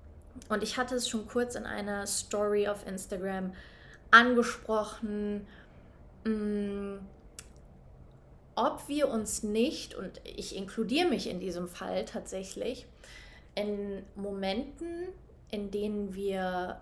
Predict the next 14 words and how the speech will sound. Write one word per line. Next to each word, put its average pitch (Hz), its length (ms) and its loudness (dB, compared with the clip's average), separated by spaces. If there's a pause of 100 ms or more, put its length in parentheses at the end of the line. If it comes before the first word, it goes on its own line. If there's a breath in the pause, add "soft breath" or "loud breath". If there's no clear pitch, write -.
solche 196 480 -2
Sätze 185 460 -2
aussprechen, 233 1000 -2 (1040 loud breath)
ob 247 300 0
wir 302 220 2
uns 233 280 0
dann 208 280 0
nicht 214 340 -2
in 208 180 -4
den 190 220 -2
Opfermodus 226 720 0
begeben 202 640 -2 (140)
und 196 280 -6
uns 190 580 -6